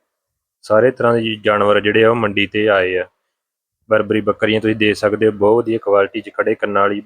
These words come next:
ਬਰਬਰੀ ਪੱਠ ਤੇ ਬਰਬਰੀ ਬੱਕਰੀ ਆ, ਲਾਲ ਗੁਲਦਾਰ ਰੰਗ। ਤੇ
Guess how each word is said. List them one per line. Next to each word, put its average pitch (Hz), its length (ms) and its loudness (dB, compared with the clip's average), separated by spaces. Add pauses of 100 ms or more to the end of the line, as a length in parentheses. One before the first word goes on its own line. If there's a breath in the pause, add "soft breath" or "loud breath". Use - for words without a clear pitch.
ਬਰਬਰੀ 101 380 -2
ਪੱਠ 101 240 -2
ਤੇ 107 180 -8
ਬਰਬਰੀ 98 420 -2
ਬੱਕਰੀ 101 400 -8
ਆ, 104 140 0 (580)
ਲਾਲ 104 200 2
ਗੁਲਦਾਰ 98 400 -2
ਰੰਗ। 90 280 -6 (580)
ਤੇ 120 60 0